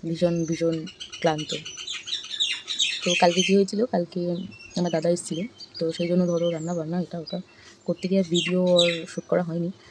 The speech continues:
তো ওই জন্য ধরো আর, মানে, আপলোড করিনি। হয়তো কী হবে জানি না, এমনিতেও ওয়াচ টাইম কমে যাচ্ছে, অমনিতেও কমে যাচ্ছে, তো একদিন ভিডিও না দিলে কী হবে জানি না, দেখি চেক করি কী হয়।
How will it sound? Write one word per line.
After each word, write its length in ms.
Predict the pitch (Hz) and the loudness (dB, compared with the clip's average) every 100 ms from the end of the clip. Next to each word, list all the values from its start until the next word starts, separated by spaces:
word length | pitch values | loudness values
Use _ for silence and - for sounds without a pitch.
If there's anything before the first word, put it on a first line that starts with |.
| - - - | -20 -12 2
তো 40 | 185 | 4
ওই 60 | 175 | 6
জন্য 120 | 185 190 | 4 6
ধরো 140 | 185 185 | 6 6
আর, 100 | 175 170 - - - - - | 4 -2 -6 -20 -20 -10 0
মানে, 160 | 175 170 160 - - - 175 | 0 0 -4 -6 -10 -10 -6
আপলোড 220 | - 170 | -2 2
করিনি। 240 | 175 160 156 175 | 2 0 -4 -4
হয়তো 220 | 156 160 185 | -2 -2 -2
কী 60 | 165 | 0
হবে 120 | 160 165 | 0 2
জানি 120 | 165 | 0
না, 40 | 156 - | 0 0
এমনিতেও 300 | 165 160 185 | 0 2 4
ওয়াচ 140 | 175 175 | 4 4
টাইম 120 | 170 175 | 4 4
কমে 140 | 175 170 | 2 2
যাচ্ছে, 240 | 180 - 277 240 - - - | 2 2 0 2 -2 -2 2
অমনিতেও 280 | 190 202 190 185 | 6 6 6 2
কমে 160 | 160 165 | 0 -2
যাচ্ছে, 220 | - 170 - - - - - - | -4 -10 -16 -20 -20 -20 -6 4
তো 60 | 180 175 175 170 | 6 6 6 6
একদিন 220 | 165 175 175 170 | 4 4 4 4
ভিডিও 200 | 180 165 170 | 4 4 2
না 60 | 156 | 2
দিলে 140 | 160 160 | 0 -2
কী 60 | 165 | 0
হবে 120 | 156 156 | -2 -2
জানি 120 | 156 160 | 0 -2
না, 40 | 147 | -2
দেখি 160 | 156 165 - | -4 -4 -4
চেক 120 | 156 - | -2 2
করি 120 | 160 - | 2 2
কী 60 | |
হয়। 100 | 151 | -4